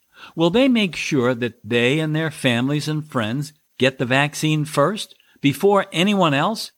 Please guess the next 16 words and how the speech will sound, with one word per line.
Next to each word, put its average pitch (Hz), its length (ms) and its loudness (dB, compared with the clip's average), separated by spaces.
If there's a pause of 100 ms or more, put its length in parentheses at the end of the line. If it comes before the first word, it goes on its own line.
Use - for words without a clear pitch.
(360)
I 135 120 0
wouldn't 196 280 2
put 180 160 0
it 139 180 -2
past 165 380 -4
them, 139 220 -6 (280)
especially 139 800 -2 (180)
if 127 140 -6
they 143 160 2
think 214 400 -2
they 139 140 0
can 123 260 0
get 147 180 0
away 143 280 2
with 113 180 -6
it. 82 160 -12